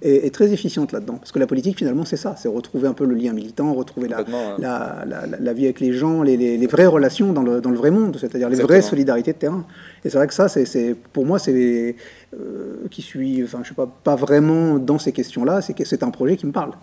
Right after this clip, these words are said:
Speaker 1: C'est un projet politique.
Speaker 2: Complètement,
Speaker 1: Et donc,
Speaker 2: ouais.
Speaker 1: du coup, c'est un projet qui me parle.
Speaker 2: Comme tu disais tout à l'heure, on a été dépossédé de la question politique et, euh, à travers cette notion de convivialité et quelques autres, euh,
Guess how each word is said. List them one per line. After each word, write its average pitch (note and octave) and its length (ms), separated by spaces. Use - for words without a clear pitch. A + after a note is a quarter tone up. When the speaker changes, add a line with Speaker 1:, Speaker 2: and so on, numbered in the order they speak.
Speaker 1:
C'est C3 200
un F3+ 80
projet D#3 200
politique. D#3+ 500
Speaker 2:
Complètement, - 320
Speaker 1:
Et A#2+ 40
donc, B2+ 100
Speaker 2:
ouais. - 60
Speaker 1:
du D3 100
coup, G#3+ 60
c'est - 80
un - 40
projet D#3+ 160
qui F3+ 80
me E3 40
parle. A2+ 200
Speaker 2:
Comme A2 100
tu - 120
disais G#2+ 120
tout - 140
à A2 40
l'heure, C3+ 120
on A#2 80
a G2+ 60
été G2 160
dépossédé A2 520
de G2+ 100
la F#2 200
question G#2 240
politique G#2 480
et, G2 120
euh, F2+ 200
à F#2 60
travers A2 280
cette - 180
notion G#2+ 200
de G#2 40
convivialité G#2 640
et G2 60
quelques G2 340
autres, - 260
euh, F#2 140